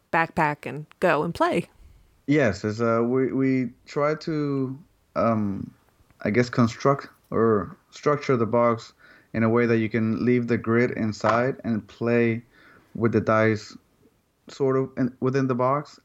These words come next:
Speaker 2: and you can play in your car or traveling, and the dice won't just, you know, go everywhere.
Speaker 1: That's actually pretty cool.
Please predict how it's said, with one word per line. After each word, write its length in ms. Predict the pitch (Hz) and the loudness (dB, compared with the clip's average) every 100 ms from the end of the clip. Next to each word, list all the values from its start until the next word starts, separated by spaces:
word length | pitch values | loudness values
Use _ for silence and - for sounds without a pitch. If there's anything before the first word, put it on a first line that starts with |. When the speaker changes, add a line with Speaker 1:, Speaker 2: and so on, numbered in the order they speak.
| - | -6
Speaker 2:
and 280 | 113 110 107 | -4 -2 -2
you 140 | 107 | -4
can 180 | - 107 | -4 -6
play 480 | - 107 107 104 104 - _ - | 0 2 4 2 -2 -14 _ -2
in 60 | |
your 100 | 90 | -2
car 480 | 85 - 113 113 113 | -2 -2 0 2 2
or 400 | 92 104 98 92 - | 2 0 0 -2 -6
traveling, 540 | - 117 110 113 107 | -2 -2 0 -2 -4
and 120 | 101 | -4
the 80 | 101 | -4
dice 320 | 95 101 101 | -2 -2 -2
won't 200 | 98 98 | -4 -4
just, 220 | 92 87 - _ - - - _ _ - | -4 -8 -12 _ -20 -20 -20 _ _ -4
you 60 | |
know, 120 | 92 92 | -2 2
go 200 | 98 76 | 4 4
everywhere. 540 | 95 92 90 80 90 _ _ - | 2 2 0 -2 -6 _ _ -10
Speaker 1:
That's 400 | 220 - - - | -10 -10 -14 -8
actually 320 | - 185 - | -6 -6 -6
pretty 220 | 202 214 220 | -4 -4 -2
cool. 320 | 330 415 | -2 -2